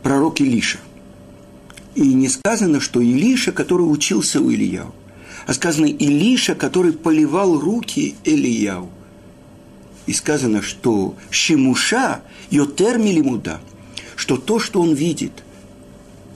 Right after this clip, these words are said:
как притворяет в жизнь Тору учитель,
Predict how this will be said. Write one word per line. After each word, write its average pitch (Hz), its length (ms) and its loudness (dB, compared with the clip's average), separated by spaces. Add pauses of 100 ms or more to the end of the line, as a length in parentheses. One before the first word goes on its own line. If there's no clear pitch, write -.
(600)
как 190 360 -6 (720)
притворяет 131 760 -2
в 107 120 -2
жизнь 107 580 -2 (160)
Тору 131 420 0 (200)
учитель, - 580 -8